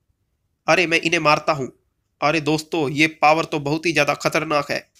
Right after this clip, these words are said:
एक ही लात में वो बंदा तो निकल गया। चलो दोस्तों, यहाँ से बाहर चलते हैं। अरे, वहाँ तो कुछ गुंडे खड़े हैं,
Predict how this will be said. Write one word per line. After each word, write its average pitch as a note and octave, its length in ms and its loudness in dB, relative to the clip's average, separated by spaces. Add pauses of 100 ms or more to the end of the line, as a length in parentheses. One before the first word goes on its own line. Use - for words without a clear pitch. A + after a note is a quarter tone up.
(120)
एक F3+ 260 4
ही E3 120 0
लात C#3+ 340 2
में C#3+ 180 -4
वो D3+ 160 -4
बंदा D3+ 280 0
तो D3 120 -6
निकल C#3+ 260 -4
गया। C3 260 -4 (1300)
चलो F3+ 240 2
दोस्तों, F3 380 0
यहाँ D3 260 4
से F3 160 -2
बाहर D3 260 0
चलते D#3 320 -2
हैं। C#3 160 -6 (300)
अरे, G3 160 4
वहाँ F3 300 0
तो G3 80 -2
कुछ F#3+ 260 -6
गुंडे F3+ 320 0
खड़े D#3+ 220 2
हैं, D3 180 -4